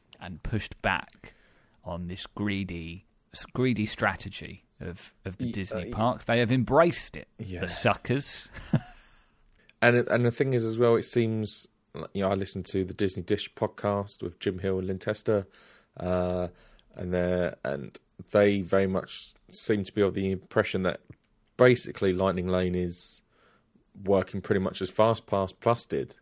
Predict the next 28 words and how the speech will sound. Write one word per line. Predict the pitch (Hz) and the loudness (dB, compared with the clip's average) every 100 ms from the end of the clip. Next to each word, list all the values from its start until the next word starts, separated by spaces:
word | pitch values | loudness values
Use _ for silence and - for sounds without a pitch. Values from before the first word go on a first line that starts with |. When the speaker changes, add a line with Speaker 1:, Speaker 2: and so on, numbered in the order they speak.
| _ _ | _ _
Speaker 2:
but | 101 92 | -2 -2
obviously | - 95 90 - | -2 -6 -8 -4
now | 92 95 | 0 0
you | 98 | 2
have | 101 - | 0 -2
to | |
pay | 98 120 | 0 0
for | 123 60 - | 2 -4 -4
it. | - _ _ _ _ - | -8 _ _ _ _ -2
Speaker 1:
Yeah, | 156 127 | 2 4
I | 127 | 6
mean, | 127 123 | 6 4
I | 113 | 4
don't | 123 156 131 | 6 6 6
Speaker 2:
You | |
Speaker 1:
doubt. | 131 127 131 | 4 6 6
Speaker 2:
suckers. | 107 - 101 - - - _ - | 4 -2 -6 -6 -14 -18 _ -4
Speaker 1:
I | 151 | -2
mean, | 160 | -2
it's, | - - - - - | -4 -8 -16 -12 -8
it's | 220 - | -8 -8
sort | - 156 | -8 -8
of, | 143 - - _ _ _ _ - _ | -8 -12 -20 _ _ _ _ -20 _
it's | 120 - | -14 -8
weird | 127 180 156 101 | -2 2 2 0
because | - - 107 101 - | -6 -6 -4 -4 -2
I | 120 123 | 0 0
have, | 98 92 - | -2 -6 -12